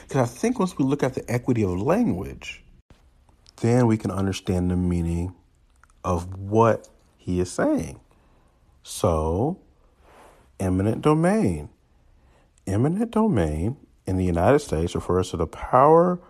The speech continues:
of a state or the federal government to take private property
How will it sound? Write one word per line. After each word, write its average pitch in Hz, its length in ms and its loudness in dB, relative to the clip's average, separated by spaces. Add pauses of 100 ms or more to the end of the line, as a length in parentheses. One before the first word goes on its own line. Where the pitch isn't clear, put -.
(600)
of 98 140 2
a 90 120 2
state 147 560 0 (420)
or 113 200 6
the 98 100 0
federal 147 480 4
government 85 640 0
to - 100 -20
take - 340 -6
private 110 460 2
property 85 540 -2